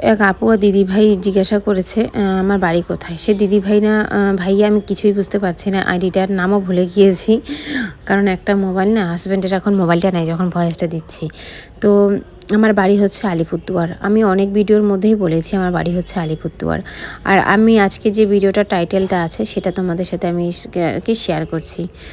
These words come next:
তো দেখতেই পাচ্ছ, উম, আমার হাজব্যান্ড কিন্তু ওদিকে ঘুম থেকে উঠে পড়েছে। আর আমি যেটা শেয়ার করছি তোমাদের সাথে সেটা হচ্ছে আজকে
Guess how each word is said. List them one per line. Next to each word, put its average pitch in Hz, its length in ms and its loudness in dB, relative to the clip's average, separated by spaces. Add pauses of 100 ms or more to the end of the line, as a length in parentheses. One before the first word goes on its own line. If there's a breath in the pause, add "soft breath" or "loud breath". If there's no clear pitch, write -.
(320 loud breath)
তো 202 220 4
দেখতেই 202 340 2
পাচ্ছ, 202 380 -2
উম, 214 540 -4
আমার 202 160 0
হাজব্যান্ড 190 380 -2
কিন্তু 202 160 0
ওদিকে 202 260 2
ঘুম 190 160 0
থেকে 196 240 -4
উঠে 196 200 -2
পড়েছে। 185 440 -2 (400 loud breath)
আর 175 180 -4
আমি 185 200 -2
যেটা 190 200 0
শেয়ার 180 280 -4
করছি 180 260 -4
তোমাদের 175 320 -2
সাথে 185 160 -6
সেটা 180 280 -6
হচ্ছে 175 340 -6
আজকে 240 340 -4